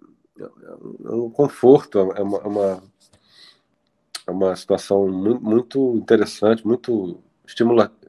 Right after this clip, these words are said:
estimulante, mas, ao mesmo tempo, é uma responsabilidade, porque você tem que,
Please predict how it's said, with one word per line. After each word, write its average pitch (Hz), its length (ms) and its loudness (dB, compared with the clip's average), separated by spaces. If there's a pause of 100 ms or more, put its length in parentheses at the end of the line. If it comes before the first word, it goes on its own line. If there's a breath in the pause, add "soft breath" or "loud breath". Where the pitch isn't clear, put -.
estimulante, 110 640 2
mas, 107 80 0
ao 110 60 0
mesmo 123 220 -2
tempo, 135 240 0
é 135 40 0
uma 139 120 0
responsabilidade, 135 840 0
porque - 140 -20
você 110 80 -10
tem 113 180 -6
que, 131 240 -10